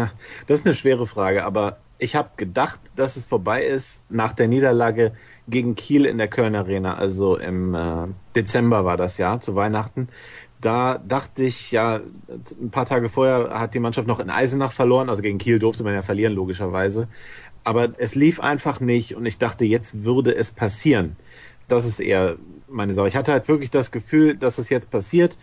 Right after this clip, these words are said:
weil man dann zwei Monate ja auch Zeit hatte, mit einem neuen Trainer dann, äh, zu arbeiten oder einen neuen zu suchen, der dann die Mannschaft auch entsprechend vorbereitet. Also man hatte eben die Zeit. Da war halt der große Moment, kann es passieren, ja oder nein? Da habe ich gedacht, es passiert.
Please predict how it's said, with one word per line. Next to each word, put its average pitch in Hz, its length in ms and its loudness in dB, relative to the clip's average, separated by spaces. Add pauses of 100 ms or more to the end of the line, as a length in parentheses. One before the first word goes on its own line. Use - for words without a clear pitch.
(260)
weil 110 120 0
man 113 140 0
dann 107 160 0
zwei 110 400 2 (200)
Monate 113 540 -2
ja 104 140 2
auch 101 140 -4
Zeit 127 340 -2
hatte, 120 500 2
mit 107 140 -2
einem 110 120 2
neuen 113 280 2
Trainer 113 480 2 (320)
dann, 104 380 -4
äh, - 440 -8
zu - 180 0
arbeiten 123 520 2
oder 101 180 0
einen 107 160 -2
neuen 117 240 2
zu 117 140 0
suchen, 139 500 2
der 104 120 4
dann 101 340 -4
die 104 280 -6
Mannschaft 107 480 -2
auch - 200 -4
entsprechend 101 420 -4
vorbereitet. 120 480 2
Also 110 140 0
man 110 120 -2
hatte 120 200 -4
eben 107 200 -2
die 98 140 -4
Zeit. 123 400 0 (360)
Da 139 180 2
war 151 160 2
halt 143 240 -2
der 120 80 0
große 131 280 0
Moment, 123 540 -4
kann 135 160 -2
es 123 100 -2
passieren, 120 380 -4
ja 104 140 2
oder 104 120 0
nein? 135 280 0
Da 117 100 0
habe 117 140 -2
ich - 80 -8
gedacht, - 340 -2
es 127 80 -8
passiert. 233 380 -6